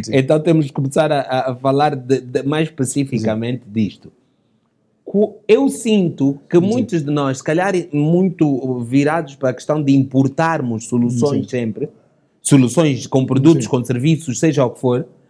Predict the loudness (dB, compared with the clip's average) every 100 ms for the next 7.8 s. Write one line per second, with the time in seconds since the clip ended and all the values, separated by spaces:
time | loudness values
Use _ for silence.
0 | _ _ 2 2 2 -2 -2 0 2 2
1 | 2 0 0 -4 -4 -4 -6 -6 -6 -8
2 | 2 4 4 4 0 2 0 0 -6 -6
3 | -2 -2 -2 -4 -4 -4 -8 _ _ 2
4 | 4 6 4 6 4 2 0 0 -2 -2
5 | 0 2 0 -2 -4 -2 -2 -2 -2 -2
6 | -4 -2 -2 -2 -6 -4 0 2 2 -2
7 | 0 -2 0 0 -2 -6 -14